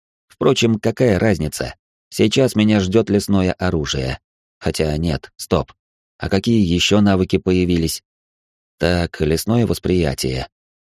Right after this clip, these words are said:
Хм, позволяет сливаться с лесом и воспринимать информацию на определённом радиусе от тела. Чем больше вложенных очков таланта, тем выше радиус. Прикольно,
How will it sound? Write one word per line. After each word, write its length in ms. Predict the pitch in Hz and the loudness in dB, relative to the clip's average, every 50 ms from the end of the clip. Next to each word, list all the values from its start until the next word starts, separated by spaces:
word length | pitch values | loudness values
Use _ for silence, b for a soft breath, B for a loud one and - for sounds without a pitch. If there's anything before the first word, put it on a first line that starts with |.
| _ _ - | _ _ -6
Хм, 460 | - 95 92 82 76 69 69 69 69 - - _ _ _ _ _ | -2 -2 0 0 0 -2 -2 -4 -6 -6 -10 _ _ _ _ _
позволяет 560 | - 85 78 87 90 92 92 95 92 90 82 | -4 -4 -2 0 0 2 2 2 2 0 0
сливаться 560 | - - 85 90 90 92 92 90 - - - | -2 -2 0 0 2 2 0 0 -2 -4 -4
с 120 | 80 - - | -4 -4 -2
лесом 440 | 82 95 110 107 - 131 135 139 - - _ _ _ _ _ - | 0 0 0 0 -2 -2 -2 -2 -4 -8 _ _ _ _ _ -2
и 40 | - | 0
воспринимать 640 | 95 104 101 - 98 98 98 98 98 101 101 - - | 0 0 0 0 0 2 2 2 2 2 0 0 -2
информацию 680 | 98 92 90 90 85 92 101 110 110 - - 110 107 | -4 -4 -2 -2 0 2 2 0 0 0 0 2 2
на 240 | 104 98 92 90 87 | 4 2 2 0 0
определённом 640 | 87 - - 87 85 87 90 92 92 90 90 87 87 | -2 -2 -2 -2 0 2 2 2 2 2 0 0 0
радиусе 520 | 85 85 85 82 85 82 82 - - 80 78 | 0 0 0 0 0 -2 -2 -2 -2 -2 -2
от 100 | 78 - | -2 -4
тела. 400 | - - 71 65 62 58 - - - _ _ _ _ _ _ _ _ | -6 -6 -6 -4 -4 -8 -10 -12 -14 _ _ _ _ _ _ _ _
Чем 260 | - 90 85 85 85 | 0 0 0 2 2
больше 320 | 82 85 82 - - 85 | 2 2 2 0 0 0
вложенных 480 | 78 82 85 82 78 82 78 76 76 - | 0 2 0 0 0 -2 -2 -4 -2 -4
очков 340 | 78 - - - 80 73 - | -4 -4 -2 -4 -4 -4 -2
таланта, 520 | - 76 80 82 95 104 104 113 113 - - _ _ _ _ _ _ | -4 -2 -2 0 0 0 0 -2 -2 -4 -6 _ _ _ _ _ _
тем 280 | - 110 117 123 117 | 0 0 2 2 2
выше 280 | 92 98 101 - - 98 | 2 2 2 2 0 0
радиус. 560 | 85 76 71 67 67 65 65 65 - - - - _ _ _ _ _ _ _ _ _ | 0 0 -2 -2 -4 -6 -6 -6 -8 -12 -14 -16 _ _ _ _ _ _ _ _ _
Прикольно, 720 | 78 87 101 - - - 69 69 69 71 69 71 71 - | -2 -2 -2 -2 -4 -4 -2 -2 0 -2 -2 -2 -4 -6